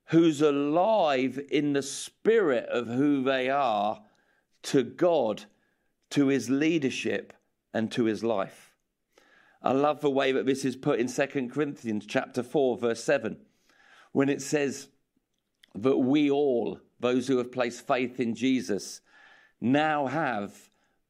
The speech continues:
this treasure in the earthen vessels or the jas-, the jars of clay that we are. Just before that verse,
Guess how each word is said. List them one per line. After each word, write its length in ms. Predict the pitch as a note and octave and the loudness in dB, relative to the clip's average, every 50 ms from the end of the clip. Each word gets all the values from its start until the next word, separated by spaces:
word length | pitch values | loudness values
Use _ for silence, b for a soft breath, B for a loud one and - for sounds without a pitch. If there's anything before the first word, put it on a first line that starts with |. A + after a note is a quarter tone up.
| _ | _
this 280 | - C3 C#3 C3 C3+ - | 2 2 2 2 0 -4
treasure 560 | - - - D3 D3 C#3+ A2+ - G#2 F2+ D#2+ - - _ _ _ _ _ _ _ _ _ _ _ _ _ _ _ _ _ _ _ _ _ _ _ _ _ _ - | -8 -6 -4 -2 -2 -2 -2 -2 -4 -4 -6 -8 -14 _ _ _ _ _ _ _ _ _ _ _ _ _ _ _ _ _ _ _ _ _ _ _ _ _ _ -4
in 160 | A2 A#2+ A#2+ | 0 0 2
the 180 | A#2+ A#2+ A#2+ | 2 2 2
earthen 460 | B2+ C3+ C#3+ C3+ C3+ - C3+ B2+ B2+ A2+ | 2 2 0 -2 -2 -4 -4 -2 -2 -2
vessels 680 | A2+ C3 B2+ B2+ - - G#2 F#2 F2+ - - - - b b b b b b b b b b b b - | 0 -2 -2 -2 -4 -6 -6 -6 -6 -8 -12 -16 -20 b b b b b b b b b b b b 0
or 200 | A#2+ B2+ B2+ A2 | 0 2 2 2
the 100 | A#2 A2+ | 0 -2
jas-, 540 | G#2 A2 C3 B2+ B2+ C3 B2+ B2 A#2+ A#2+ - | 0 2 2 2 2 2 0 0 -2 -4 -4
the 140 | G#2+ A2+ G#2+ | -4 -4 -2
jars 460 | G#2 B2+ C3 C3 C3 B2+ B2+ - - | 0 0 0 2 0 0 -2 -2 -4
of 160 | A#2 G#2 - | -4 -4 -6
clay 500 | - - C#3 C3+ B2 A2+ F#2+ F#2 F2 - b b b b b b _ - | -6 -4 -4 -2 -2 -2 -2 -4 -4 -6 b b b b b b _ 0
that 200 | G#2+ A#2 - G#2 | 0 2 2 2
we 160 | A2 A2 G#2 | 0 2 2
are. 320 | A#2 A2+ G#2 G2 F2+ - - _ _ _ _ _ _ b b b b b b b b b b b b b b - | 2 2 0 0 -2 -4 -10 _ _ _ _ _ _ b b b b b b b b b b b b b b -2
Just 280 | - G#3+ C4 C4 - | 2 2 2 2 0
before 500 | - F#3+ E3 - - A3 A3 A3+ G#3 D#3+ B2 | -2 -2 -2 -2 -2 0 2 2 2 2 2
that 240 | C3 C3+ - - A2 | 0 -2 -2 -2 0
verse, 580 | C#3+ E3 D#3+ D#3 C3 A2+ - - - - - | 2 2 2 2 0 -2 -4 -8 -10 -12 -14